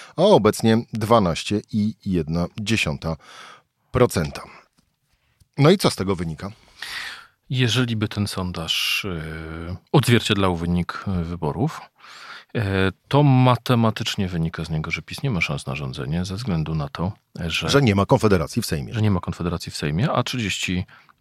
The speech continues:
Speaker 2: jeden procent, e, oznacza, że miałoby największy klub, e, w Sejmie, ale nie miałby wymaganych, mm, dwustu trzydziestu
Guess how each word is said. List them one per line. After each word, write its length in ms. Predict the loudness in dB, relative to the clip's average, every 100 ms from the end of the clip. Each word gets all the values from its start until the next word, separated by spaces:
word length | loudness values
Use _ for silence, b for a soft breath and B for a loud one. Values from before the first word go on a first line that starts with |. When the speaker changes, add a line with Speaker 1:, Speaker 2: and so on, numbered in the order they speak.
| -6
Speaker 2:
jeden 340 | -2 -2 -2 -4
procent, 540 | -4 -4 -4 -4 -4 B B B B B
e, 120 | -4 0
oznacza, 560 | 0 2 0 0 -2
że 360 | -2 0 0 -2 -6 -4
miałoby 840 | 0 2 2 2 0 -2 0 -2 -4 -2
największy 500 | 0 4 6 6 6
klub, 320 | -2 -4 -4 -14 _
e, 120 | -8 -6
w 60 |
Sejmie, 360 | -4 -4 -2 0
ale 140 | 2
nie 100 | 2
miałby 280 | 2 -2 -4
wymaganych, 600 | -2 -2 -4 -4 -6 -8 B B B B B B
mm, 480 | 0 2 2 0 -2
dwustu 480 | -4 -4 -4 -4 -4 -4
trzydziestu 540 | -2 0 0 -2